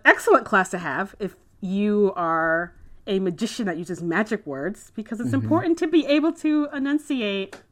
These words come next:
Speaker 1: and express those magical words. I don't know why we don't see this more often in series about magical schools, <laughs> I guess. So, also, like, why they don't teach this beyond, like, elementary school. <laughs>
Speaker 2: I R L?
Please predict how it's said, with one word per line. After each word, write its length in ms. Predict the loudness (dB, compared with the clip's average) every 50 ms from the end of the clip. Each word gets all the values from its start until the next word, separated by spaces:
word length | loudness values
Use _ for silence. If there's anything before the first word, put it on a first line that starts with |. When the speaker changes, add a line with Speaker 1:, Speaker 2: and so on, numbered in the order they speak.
| _ _ _ _ _ _ -8
Speaker 1:
and 180 | -6 -6 -6
express 580 | -6 -10 -12 -14 _ -6 -6 -6 -6 -12 -20 -20 _ _
those 320 | -6 -6 -6 -6 -8 -10
magical 520 | -12 -10 -10 -10 -10 -12 -14 -14 -12 -12 -12
words. 460 | -12 -14 -16 -18 -18 -20 -20 -20 _ _ _ _ _ -20 _ _
I 80 | -12 -6
don't 160 | -4 -4 -2
know 120 | 0 0 0
why 260 | 2 2 2 2 2
we 120 | 0 0
don't 300 | 0 0 -2 -2 -6 -12 _ _ _ _ _ _ _
see 120 | _ -12 -8
this 200 | -8 -8 -8 -6
more 200 | -6 -2 0 0
often 340 | 0 0 0 -2 -6 -4 -4
in 320 | -4 -2 -4 -4 -6 -6 -10 _ _ _ _ _ _ _ _
series 460 | -18 -10 -6 -4 -4 -2 -4 -4 -6
about 320 | -8 -8 -8 -8 -8 -8
magical 360 | -10 -14 -16 -18 -18 _ -20 -20
schools, 520 | -20 -20 -18 -16 -14 -14 -14 -14 -16 -18 -20 -20
<laughs> 100 | _ _
I 60 | -8 -8
guess. 640 | -8 -8 -8 -8 -8 -8 -10 -16 -18 -20 -20 -20 _ _ _
So, 560 | -20 -16 -8 -4 -2 -2 -2 -2 -2 -4 -4 0
also, 400 | 0 0 0 4 4 4 6 6 6
like, 220 | 4 4 4 2
why 380 | 0 -2 -2 2 4 6 6 4 4 2
they 160 | -2 0 2
don't 220 | 4 2 2 0 -2
teach 180 | -6 -6 -6
this 140 | -6 -8 -8
beyond, 380 | -6 -4 -2 0 0 0 0 0
like, 160 | -2 -4 -4 -4
elementary 460 | -6 -4 -4 -4 -6 -6 -8 -10 -16
school. 280 | -16 -12 -8 -8 -8 -2 _ 0 0 0 -6 _ _
<laughs> 140 | _ _ _
Speaker 2:
I 180 | 4 4 6 6
R 160 | 6 6 4
L? 380 | 4 2 -2 -4 -4 -6 -10